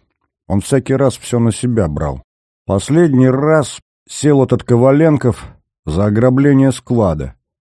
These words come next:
Он вместе с подельниками вывез со склада целый грузовик сахара. Возможно, им и удалось бы скрыться, но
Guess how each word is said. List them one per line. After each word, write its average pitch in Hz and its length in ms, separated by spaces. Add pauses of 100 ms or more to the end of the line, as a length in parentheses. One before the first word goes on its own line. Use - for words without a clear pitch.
(520)
Он 104 160
вместе 113 340
с - 60
подельниками 117 840
вывез 101 420
со 107 260
склада 117 540
целый 123 400
грузовик 95 560
сахара. 71 600 (1300)
Возможно, 101 520
им 110 240
и 113 40
удалось 143 440
бы 135 140
скрыться, 151 600
но 143 340